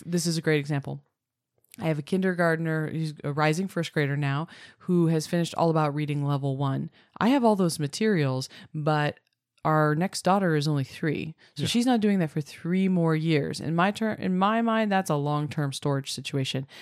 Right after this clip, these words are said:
Speaker 1: I don't need to look at that curriculum again. I need to put it someplace out of the way where I can
Speaker 2: Yeah.
Speaker 1: easily find it and it's organized so I know where it is. Um, but I, I don't need it right now. It doesn't need to take up what is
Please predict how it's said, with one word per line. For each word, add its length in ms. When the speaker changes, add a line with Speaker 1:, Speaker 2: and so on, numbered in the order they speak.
Speaker 1:
I 120
don't 240
need 180
to 100
look 280
at 80
that 180
curriculum 600
again. 420
I 80
need 160
to 60
put 180
it 80
someplace 520
out 140
of 100
the 100
way 420
where 140
I 60
can 180
Speaker 2:
Yeah. 80
Speaker 1:
easily 280
find 380
it 220
and 120
it's 120
organized 640
so 80
I 40
know 140
where 180
it 140
is. 480
Um, 380
but 400
I, 280
I 40
don't 200
need 160
it 100
right 160
now. 240
It 100
doesn't 240
need 140
to 80
take 260
up 220
what 160
is 260